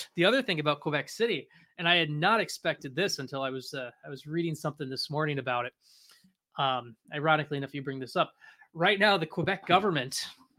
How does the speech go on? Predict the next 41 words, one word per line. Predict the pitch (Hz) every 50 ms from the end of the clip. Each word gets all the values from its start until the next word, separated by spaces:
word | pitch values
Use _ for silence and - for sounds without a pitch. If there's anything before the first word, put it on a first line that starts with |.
| - _ -
is, | 165 147 143 131 135
uh, | 143 135 131 127 123 - - _ _ _ _ _ - _ _ _ _ _ -
getting | 185 175 175 160
a | 156
lot | 160 170 190 170
of | 160 - -
pushback | - 208 208 - - - 160 151 143 139 139 - - -
within | 170 - 180 165
the | 156 147
province | - - 175 175 175 170 147 143 139 135 -
because | - 156 143 - 151 143 135 123 -
the | - 135
Kings | - - - 196 226 233 214 180 156 135
are | 156 151
being | 131 156 151 147 143 143
paid, | - 170 165 160 151 139 127 139 143 - - - _ _ _ _ -
are | 160 147
gonna | 143 151 143
be | 147 143
paid, | 143 - 160 151 151 143 139 135
uh, | 135 135 131 123 120 - _ _ _ -
the | -
Kings | - - 202 208 175 165
are | 190
gonna | 165 170 156 151
pay, | - - 160 160 165 160 - -
are | 156
gonna | 143 147 147
play | 143 - 156 147 143
two | - - 185
preseason | 170 - - 165 165 165 - 196 175 165 190 190
games | 190 196 202 220 208 175
as | 156 135
the | - -
home | - 147 151 156 165 175
team | - - 185 196 226 220 - _ _ _ _ -
in | - 175 175 170
Quebec | - 180 156 165 160 -
City | - - 160 160 180
next | 175 190 196 - - -
year. | 220 240 262